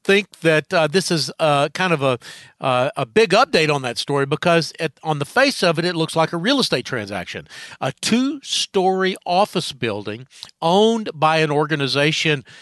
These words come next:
with ties related to David Jang has sold, but it sold to another Jang-related organization. The specifics are these. Uh, the building, which is located in Nashville, or actually a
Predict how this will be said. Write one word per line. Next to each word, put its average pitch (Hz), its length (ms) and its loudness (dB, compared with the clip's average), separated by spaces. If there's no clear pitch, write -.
with 139 280 0
ties 170 540 0
related 156 580 0
to 131 100 -4
David 120 320 -4
Jang 117 480 -4
has 160 240 -2
sold, 156 600 2
but 170 140 2
it 185 100 -2
sold 185 440 4
to 220 180 2
another 220 400 4
Jang-related 117 760 -4
organization. 101 760 -10
The 156 120 2
specifics 175 720 -2
are 151 240 2
these. 156 520 2
Uh, 139 240 2
the 139 100 0
building, 220 460 2
which 160 160 -2
is 131 100 -8
located 165 460 0
in 139 260 -6
Nashville, 143 800 -2
or 139 100 0
actually 139 380 -2
a 110 80 -6